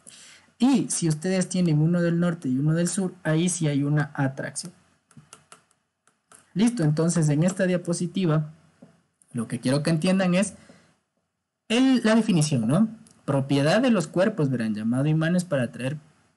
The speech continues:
ferromagnéticos, ¿listo? Y los polos magnéticos son iguales, se repelen y los polos opuestos se atraen. Esto también es importante que lo tengan en cuenta como teórico, los polos iguales se repelen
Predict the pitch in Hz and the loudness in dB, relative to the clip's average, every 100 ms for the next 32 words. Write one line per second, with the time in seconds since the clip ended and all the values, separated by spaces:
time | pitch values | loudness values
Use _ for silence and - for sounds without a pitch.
0 | - 139 135 123 110 104 - - 120 147 | -6 -2 0 0 -2 -6 -14 -14 -4 -2
1 | 151 214 - - - - _ - 262 240 | 0 -2 -4 -18 -20 -20 _ -2 2 2
2 | 190 214 233 220 220 220 220 214 190 185 | 2 2 2 4 4 2 0 -4 -6 -4
3 | 196 190 196 190 190 180 160 156 180 190 | -4 -4 0 0 0 -2 -2 -2 -2 -2
4 | 185 160 135 - 156 147 139 - 151 151 | 0 0 -2 -2 0 0 0 -2 -2 -2
5 | 143 127 - 131 120 131 - 147 147 147 | -4 -4 -2 -2 -2 -4 -6 -6 -2 0
6 | 151 160 156 160 170 165 165 170 165 160 | 0 0 0 -2 -4 -6 -6 -8 -10 -8
7 | 165 165 165 160 165 160 160 165 156 170 | -8 -6 -8 -8 -10 -8 -8 -8 -6 -6
8 | 170 175 156 135 - 135 135 135 139 139 | -4 -4 -6 -6 -6 -4 -2 -2 -2 -2
9 | 147 139 147 151 156 151 170 | -2 -4 -4 -4 -2 0 0